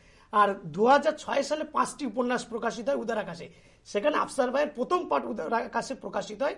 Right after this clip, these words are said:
যেটি বঙ্কিম পুরস্কার পায় দু হাজার দশ সালে। আমি খুব আনন্দিত এবং গর্বিত হই যে এমন একজনের লেখা, তারপরেও আমি গল্পও ছেপেছি ওনার, কিন্তু আফসার আহমেদের লেখা যখন আমরা উদার আকাশে পাঁচজনের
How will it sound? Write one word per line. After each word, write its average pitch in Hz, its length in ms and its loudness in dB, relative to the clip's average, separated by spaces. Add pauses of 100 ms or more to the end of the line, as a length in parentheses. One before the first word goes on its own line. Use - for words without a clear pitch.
(240)
যেটি 214 180 0
বঙ্কিম 214 400 -2
পুরস্কার 226 440 0
পায় 190 260 -6 (300)
দু 196 80 -4
হাজার 220 240 2
দশ 180 240 -2
সালে। 147 160 -12 (260)
আমি 220 200 -2
খুব 247 180 -4
আনন্দিত 247 460 -2
এবং 262 180 0
গর্বিত 214 400 -2
হই 220 260 0 (360)
যে 208 120 4
এমন 240 300 2
একজনের 269 320 0
লেখা, 233 240 0
তারপরেও 269 380 2
আমি 285 160 4
গল্পও 226 420 0
ছেপেছি 262 380 -2
ওনার, 220 220 0 (380)
কিন্তু 262 280 2
আফসার 277 400 0
আহমেদের 277 360 2
লেখা 220 280 -4
যখন 269 220 -2
আমরা 254 160 -4
উদার 226 240 -4
আকাশে 254 220 -4
পাঁচজনের 247 540 0